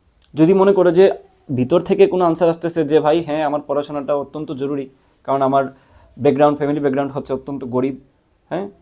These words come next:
আহ, বা কি বলা যায়, মধ্যবিত্ত ফ্যামিলি, নিম্ন মধ্যবিত্ত ফ্যামিলি, আমাকেই একটা আইডেন্টিটি মেক করে দিতে হবে, ফ্যামিলি মানুষজনকে আমাকেই, আহ, বা কি বলা যায়,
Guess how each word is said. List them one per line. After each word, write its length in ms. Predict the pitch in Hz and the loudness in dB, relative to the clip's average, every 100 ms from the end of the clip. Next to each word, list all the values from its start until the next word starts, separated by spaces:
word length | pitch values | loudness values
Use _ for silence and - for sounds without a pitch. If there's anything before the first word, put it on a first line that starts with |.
| _ _ _ - | _ _ _ -8
আহ, 280 | 127 120 113 | -2 0 2
বা 260 | 123 120 101 - - | 2 2 -4 -14 -4
কি 80 | |
বলা 180 | 135 131 | 2 4
যায়, 120 | 123 | 2
মধ্যবিত্ত 440 | 117 135 139 143 147 | 0 0 0 -2 -4
ফ্যামিলি, 320 | 139 139 135 | -6 -4 -2
নিম্ন 220 | 127 139 | -2 -2
মধ্যবিত্ত 400 | 139 131 143 131 | -4 -6 -8 -8
ফ্যামিলি, 380 | 135 127 135 131 | -10 -10 -6 -6
আমাকেই 360 | 127 131 139 135 | -6 -8 -8 -10
একটা 180 | 131 | -6
আইডেন্টিটি 580 | 123 127 135 131 131 131 - _ - | -4 -4 -8 -8 -8 -8 -10 _ -6
মেক 140 | 131 | -6
করে 200 | 131 135 | -2 0
দিতে 220 | 131 131 135 | 0 -2 -4
হবে, 240 | 123 120 | -6 -6
ফ্যামিলি 260 | 127 131 131 | -6 -4 -2
মানুষজনকে 560 | 131 131 131 135 135 | 0 0 -2 -4 -4
আমাকেই, 520 | 120 127 131 139 139 _ _ _ _ - | -4 -4 -6 -8 -8 _ _ _ _ -8
আহ, 180 | 127 117 | -4 -2
বা 200 | 113 117 | -4 -6
কি 140 | 123 | -4
বলা 180 | 123 120 | -2 0
যায়, 180 | 117 | -2